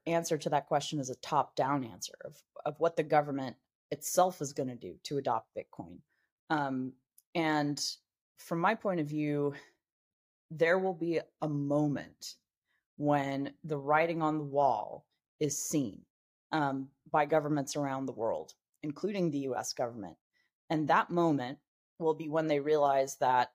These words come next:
Bitcoin is a politically neutral, um, verifiably scarce, um, form of sound money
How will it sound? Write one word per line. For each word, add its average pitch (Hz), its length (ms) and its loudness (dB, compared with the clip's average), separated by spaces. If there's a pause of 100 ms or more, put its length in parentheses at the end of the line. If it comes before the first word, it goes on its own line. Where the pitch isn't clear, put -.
(400)
Bitcoin 143 600 0 (180)
is 143 380 2 (100)
a 135 500 0 (380)
politically 180 460 -2
neutral, 160 720 -2 (760)
um, 147 460 0 (260)
verifiably 175 1160 2
scarce, - 960 -2 (600)
um, 147 460 2
form 185 380 2
of 156 100 0
sound 156 520 0
money 175 420 -2